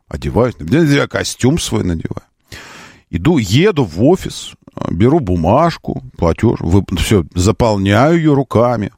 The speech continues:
э, иду в окошко оплачиваю. Да? Нет. Если бы так нужно было делать, у меня постоянная была бы задолженность по оплате за интернет.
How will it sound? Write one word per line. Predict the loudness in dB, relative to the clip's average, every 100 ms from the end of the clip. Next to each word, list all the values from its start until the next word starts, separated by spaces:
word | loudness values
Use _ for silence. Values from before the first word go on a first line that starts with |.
| _ -20 -20 -20 _ _
э, | -2 0 2
иду | 2 2 2
в |
окошко | 0 0 -2 0
оплачиваю. | -2 -2 -6 -6 -6
Да? | 0 2 2 0 _ _ _ _ _ _ _ _ _ -6
Нет. | 2 4 4 2 -2 -6
Если | 0 0 2
бы | 0 0
так | 0 0
нужно | 2 2 2
было | 2 2
делать, | 2 2 2 2
у |
меня | 2 2
постоянная | 0 0 2 2 2 0
была | 2 0
бы | 2
задолженность | 0 2 2 4 2 2
по | 2 0
оплате | 2 0 0 -2
за | 0
интернет. | 2 0 -2 -6